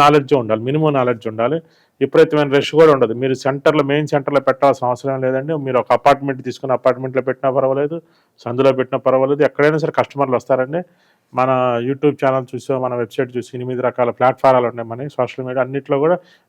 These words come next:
మీ డిస్‌ప్లే పాయింట్ గురించి చెప్తాం, వీడియోస్ చెప్తాం, వెబ్‌సైట్‌లో అడ్రస్ పెడతాము. కస్టమర్స్ కాల్ చేసినా కూడా ఆటోమేటిక్‌గా మీకు కనెక్ట్ అయ్యేట్టుగా, ఆ, టెలికాలర్ నెంబర్ కూడా ఇస్తాము. ఇవన్నీ ఉన్నాయి కాబట్టి మీకు చాలా ఈజీ అనమాట. నష్టం లేని వ్యాపారం ఏమైనా ఉంది అంటే మీరు నాకు ఇచ్చే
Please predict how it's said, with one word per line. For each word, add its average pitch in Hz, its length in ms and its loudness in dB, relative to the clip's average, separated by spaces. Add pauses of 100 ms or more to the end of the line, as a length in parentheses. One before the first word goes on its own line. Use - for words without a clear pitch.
మీ 123 200 -4
డిస్‌ప్లే 135 260 0
పాయింట్ 127 240 -2
గురించి 120 220 -4
చెప్తాం, 139 340 -4
వీడియోస్ 127 260 0
చెప్తాం, 143 320 -2
వెబ్‌సైట్‌లో 131 380 0
అడ్రస్ 127 320 -2
పెడతాము. 131 340 -6 (460)
కస్టమర్స్ 143 460 -2
కాల్ 135 200 6
చేసినా 135 240 0
కూడా 143 160 4
ఆటోమేటిక్‌గా 135 460 -2
మీకు - 120 -16
కనెక్ట్ 127 260 -2
అయ్యేట్టుగా, 131 360 -2 (480)
ఆ, 120 140 2 (140)
టెలికాలర్ 131 520 2
నెంబర్ 123 280 -2
కూడా 113 160 0
ఇస్తాము. 127 280 -6 (540)
ఇవన్నీ 139 300 -4
ఉన్నాయి 135 260 -2
కాబట్టి 123 340 0 (680)
మీకు 143 240 -4
చాలా 135 180 6 (120)
ఈజీ 139 200 -4
అనమాట. 101 300 -6 (240)
నష్టం 131 320 0
లేని 160 180 2
వ్యాపారం 143 380 4
ఏమైనా 127 180 -2
ఉంది 135 220 -2
అంటే 127 180 0 (100)
మీరు 147 200 2
నాకు 131 200 2
ఇచ్చే 170 140 4